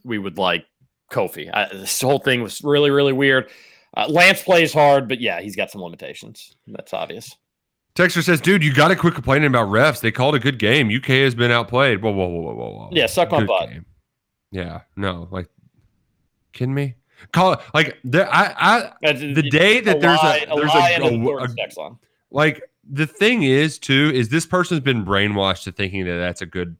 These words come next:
Speaker 2: ref-, officiating performance because they're so bad consistently that that was considered good.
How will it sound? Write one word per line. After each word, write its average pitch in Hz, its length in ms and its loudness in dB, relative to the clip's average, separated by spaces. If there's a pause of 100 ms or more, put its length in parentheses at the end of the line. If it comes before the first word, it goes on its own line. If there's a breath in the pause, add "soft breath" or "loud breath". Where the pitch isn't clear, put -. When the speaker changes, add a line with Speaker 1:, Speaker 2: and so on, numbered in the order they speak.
(140)
Speaker 2:
ref-, 92 240 -6
officiating 85 520 -8
performance - 680 -18 (100)
because 101 380 -2
they're 104 140 0
so 110 340 0
bad 90 400 -2
consistently 110 800 -4 (220 soft breath)
that 113 140 0
that 110 220 2
was 110 140 -6
considered 95 500 -8
good. - 280 -10